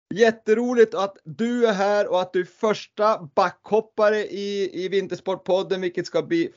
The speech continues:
fantastiskt roligt för mig som inte är jätte, jätteinsatt i backhoppning och få ta del av, ja, men dels din historia, din satsning, men också lite grann kring hur backhoppningen funkar. För vi har ju pratat en del alpint, skidskytte, längd, hockey och sådär i Vintersportpodden, men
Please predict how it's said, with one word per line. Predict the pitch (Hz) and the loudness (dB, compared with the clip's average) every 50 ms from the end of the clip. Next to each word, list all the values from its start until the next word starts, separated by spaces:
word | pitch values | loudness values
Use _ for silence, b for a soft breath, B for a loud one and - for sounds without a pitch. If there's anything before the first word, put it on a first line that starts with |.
| _ | _
fantastiskt | - 175 170 165 - - - 233 226 226 - - 151 151 147 160 | -2 -2 -2 -2 -6 -4 -2 -2 -2 -2 -4 -6 -6 -4 -2 -2
roligt | 160 156 151 156 151 147 | 0 0 0 0 -2 -2
för | - 170 | -2 -2
mig | 160 175 202 233 208 175 175 190 202 - | 0 2 4 6 6 6 6 4 2 -2
som | - - 165 160 | -4 -2 -2 -2
inte | 165 160 160 143 - 214 | -2 -2 -4 -4 -2 -2
är | 208 202 190 180 185 214 | 0 0 -2 -2 0 2
jätte, | 202 190 - - _ - 175 | 2 2 0 -6 _ -4 -2
jätteinsatt | 175 170 196 185 - - - 147 165 175 170 165 - 262 214 - - - | 0 2 0 0 0 -2 -6 -8 -6 -6 -6 -6 -6 -6 -8 -6 -6 -6
i | 147 | -2
backhoppning | 143 156 147 147 - - 196 196 196 - - 143 135 | 0 2 0 0 0 0 0 0 0 -2 -4 -4 -4
och | 135 139 | -2 -2
få | 156 147 | -4 -2
ta | - 165 151 | 0 0 0
del | 156 160 156 156 151 151 | 2 2 4 4 4 6
av, | 151 147 143 131 135 b b b b b b b - | 6 4 4 2 -2 b b b b b b b -6
ja, | - | -2
men | 156 165 156 | -2 2 6
dels | 185 208 254 226 151 | 6 8 6 6 4
din | - 165 190 202 214 202 | 0 -2 -2 0 0 -2
historia, | 190 - - 185 180 180 180 170 170 160 | -2 -2 -2 -2 0 0 2 2 2 2
din | 147 180 196 190 185 | 2 0 0 -2 -2
satsning, | - - 165 160 - - - 160 160 151 151 | -2 0 0 0 -2 -4 -6 -4 -2 -2 0
men | 160 156 | 0 0
också | 156 147 - - 208 | -2 -2 0 0 0
lite | 202 190 - 160 156 | 2 0 0 0 0
grann | 156 156 156 151 151 151 147 | 2 4 4 4 2 0 -2
kring | - 156 147 143 135 131 | -2 -2 0 0 0 -2
hur | 143 131 | 0 2
backhoppningen | 147 156 147 - - - 180 175 - 170 156 143 139 | 2 2 2 4 2 2 2 2 2 0 0 0 0
funkar. | 143 131 127 123 - 127 123 | 0 0 0 0 -2 -2 -2
För | - 147 | -2 0
vi | 139 | 0
har | 160 156 | 2 0
ju | 165 | 0
pratat | 165 - - 196 180 180 180 - - 220 | 0 0 4 4 6 4 4 2 0 0
en | 208 170 | 0 0
del | 170 165 165 160 | 0 2 2 2
alpint, | 156 160 151 - 170 160 165 160 135 | 2 0 0 -2 -4 -4 -2 -4 -6
skidskytte, | - - 156 147 139 - - - 156 151 - - 143 139 | -4 -2 0 0 0 -2 -2 -4 -4 -4 0 0 0 2
längd, | 143 147 147 147 143 139 139 127 | 4 4 4 4 4 2 0 0
hockey | 127 143 147 - - _ - 123 | 0 0 -2 -2 -6 _ -4 -2
och | 123 120 | -2 0
sådär | 139 113 123 120 123 123 | 0 2 2 4 4 2
i | 120 | 0
Vintersportpodden, | 123 120 110 123 123 - 123 120 - - 135 131 - - 120 123 | 0 -2 -4 -6 -6 -6 -6 -6 -2 0 0 0 0 -2 -2 0
men | 127 131 127 113 120 | 0 0 0 -2 -4